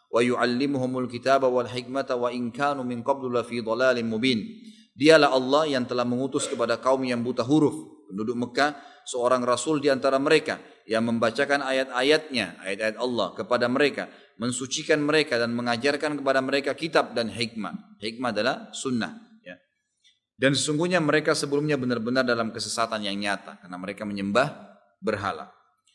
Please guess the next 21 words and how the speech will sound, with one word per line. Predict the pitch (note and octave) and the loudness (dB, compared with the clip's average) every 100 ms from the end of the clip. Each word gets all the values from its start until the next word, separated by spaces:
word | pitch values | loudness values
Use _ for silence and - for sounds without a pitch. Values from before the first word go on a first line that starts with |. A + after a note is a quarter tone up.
| _ _ - | _ _ 0
Dalam | A#2+ C#3 | 2 4
Al-Fatih | C#3 C3 D#3+ D#3+ | 2 2 0 -2
ayat | B2 B2+ C3 | -2 0 2
dua | C#3 | 2
puluh | C#3 C#3 | 0 -2
sembilan, | B2+ C3+ D3 C#3 F#2+ - | -2 0 2 2 0 -4
Allah | A2+ B2 | -4 -2
subhanahu | A#2+ B2+ | -2 -4
wa | B2 | 0
taala | C3 B2+ | -2 -2
mengatakan, | B2 A2+ C3+ B2+ G2+ - | -4 -2 -2 -2 -6 -8
"A'udzu | F#2+ G#2 A#2 | -6 -4 -4
billahi | A#2 A#2 B2+ B2+ | -4 -2 -2 -2
minasyaitonir | B2+ A#2+ B2 A#2 B2+ B2+ | -4 -6 -6 -6 -4 -2
rajim. | B2 A#2+ C3 F2 - - _ | -2 -2 -4 -6 -12 -20 _
Muhammadur | G2+ A2 G#2+ C3+ C#3+ C#3+ C#3 C#3 C3 C3+ | -8 -6 2 2 2 -2 0 0 0 0
Rasulullah." | C3+ C3+ - C#3 C3+ C3 C3 C#3 A#2+ F2+ - - - - - | 0 0 0 -2 0 2 4 6 6 4 -8 -16 -20 -20 -8
Muhammad | G#2+ G#2 B2 C3+ C#3 C#3 C3 | -8 0 2 2 2 0 0
benar-benar | A#2+ A#2+ A2+ A#2 C3+ C3+ | -2 -2 -2 -2 -2 -2
utusan | B2 E3+ E3 C#3 | 0 0 0 0
Allah, | A#2 A2+ G2+ A2 A#2+ G#2+ | -2 -6 -2 2 4 4